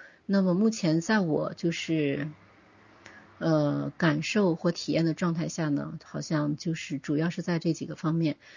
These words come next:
当然每一个人的体验和经历不一样，你链接高我的方式呢，也会非常的多样化，就是寻找你自己呢，链接高我的最佳方式就可以了。当我们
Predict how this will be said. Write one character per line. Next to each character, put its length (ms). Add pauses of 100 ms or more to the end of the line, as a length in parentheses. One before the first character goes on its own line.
(140)
当 140
然 100
每 140
一 100
个 160
人 160
的 80
体 220
验 160
和 100
经 200
历 100
不 120
一 140
样， 240 (260)
你 120
链 180
接 100
高 200
我 100
的 80
方 260
式 180
呢， 120
也 160
会 400
非 160
常 160
的 80
多 220
样 180
化， 320 (320)
就 140
是 500
寻 240
找 160
你 140
自 180
己 140
呢， 120
链 220
接 140
高 180
我 100
的 100
最 120
佳 200
方 280
式 220
就 120
可 220
以 120
了。 180 (1900)
当 320
我 100
们 460